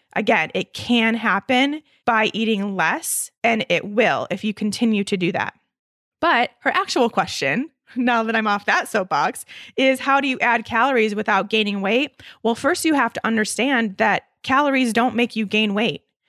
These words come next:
Calories fuel your body. Calories provide the energy that you need for everyday life, for you to literally do everything. Whether you are keto or not, even if you think like, "Oh, my body is burning its own fat stores, and so I don't need to eat as much food." No, that's not true.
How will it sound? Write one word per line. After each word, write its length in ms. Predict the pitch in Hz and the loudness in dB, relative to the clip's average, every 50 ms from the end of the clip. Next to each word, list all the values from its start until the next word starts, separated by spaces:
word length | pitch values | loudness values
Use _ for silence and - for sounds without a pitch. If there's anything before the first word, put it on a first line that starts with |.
| _ _ _ - | _ _ _ -4
Calories 540 | - 240 240 247 247 262 254 240 240 - | -2 0 0 2 2 2 2 2 0 -2
fuel 420 | - - - - 220 220 220 226 233 | -4 -6 -4 0 2 4 4 4 4
your 160 | 220 226 220 | 4 4 2
body. 520 | 202 202 160 160 180 220 247 294 339 339 _ _ _ - - - _ - | 2 2 2 2 0 0 0 0 -2 -4 _ _ _ -20 -20 -20 _ -4
Calories 560 | - 240 220 220 226 233 233 233 233 226 - | -2 0 2 2 2 2 2 2 2 0 0
provide 460 | - - 240 214 220 214 202 226 202 | 0 0 0 2 2 2 2 2 0
the 100 | 190 - _ - | -2 -4 _ -2
energy 460 | 226 208 214 233 226 214 220 240 247 | 0 2 2 0 0 0 0 2 2
that 140 | - - - | 2 0 -2
you 160 | 214 208 208 | -2 -4 -2
need 440 | 208 208 202 190 185 196 269 294 269 | 0 0 0 2 2 2 2 0 -2
for 320 | - - 220 214 208 - - | -2 0 2 2 2 2 0
everyday 520 | - 214 202 208 214 220 196 214 175 175 202 | -2 -2 -2 0 0 0 2 2 2 0 0
life, 500 | 196 185 156 170 214 339 359 - - - _ - | 0 0 0 0 0 0 -2 -6 -10 -20 _ -2
for 180 | - 214 214 | 0 0 2
you 260 | 208 196 208 208 208 202 | 2 2 2 0 0 -2
to 480 | - - 226 214 214 208 202 202 196 196 - - - - _ _ - | -2 0 2 2 4 4 2 2 0 -4 -8 -18 -20 -20 _ _ -4
literally 420 | 208 220 262 294 339 349 349 339 | 0 2 4 4 4 2 0 0
do 160 | 294 302 294 | 0 0 0
everything. 520 | 269 254 320 311 - - - - - - - _ _ _ _ _ _ _ - | 0 0 0 -2 -2 -4 -4 -6 -8 -14 -20 _ _ _ _ _ _ _ -2
Whether 380 | 226 202 240 262 311 339 339 | 0 2 2 2 2 2 0
you 240 | 320 269 277 277 - | 0 0 0 0 0
are 180 | - 220 240 233 | 0 0 0 -2
keto 280 | - - 262 254 247 | -2 0 0 2 2
or 120 | 233 226 220 | 2 2 2
not, 240 | 240 240 196 - - | 2 0 0 0 -2
even 280 | - 247 285 294 339 359 | 0 0 0 0 0 -2
if 180 | 359 320 - | -2 -2 0
you 140 | 262 254 254 | 0 0 0
think 520 | 233 - - 285 277 214 185 190 226 - _ _ - _ _ _ | 0 -2 -2 0 0 0 0 -2 -6 -10 _ _ -20 _ _ _
like, 200 | - 240 247 247 - | 0 0 0 2 0
"Oh, 120 | - 339 339 | 0 0 0
my 180 | 311 294 320 | 0 0 0
body 340 | 269 254 285 294 302 311 302 294 | 2 2 2 2 2 2 0 0
is 80 | 247 | 0
burning 320 | - 269 285 294 294 285 277 | 0 2 2 2 2 0 0
its 120 | 277 277 | 0 2
own 200 | 277 277 277 269 | 2 2 2 2
fat 280 | - 302 285 302 - - | 0 0 0 0 0 0
stores, 480 | - - 247 247 240 233 233 233 208 | 0 2 2 4 4 4 2 2 0
and 140 | 233 233 220 | -2 -2 -2
so 140 | - 262 254 | 0 2 2
I 100 | 247 240 | 2 2
don't 240 | 247 254 254 214 226 | 2 2 2 2 0
need 160 | 240 247 240 | -2 -2 -2
to 180 | 233 - - | -4 -4 -2
eat 120 | 208 240 254 | 0 2 2
as 120 | 240 220 | 2 2
much 220 | 233 226 220 - - | 0 -2 -2 -2 -2
food." 280 | - 254 254 240 214 | 0 2 2 2 2
No, 180 | 226 233 240 226 | 2 2 2 2
that's 240 | 220 202 - - 254 | 0 0 0 0 0
not 180 | 269 - - | 0 0 -2
true. 460 | - - 262 262 233 190 - - - | -4 0 2 2 4 2 0 -2 -8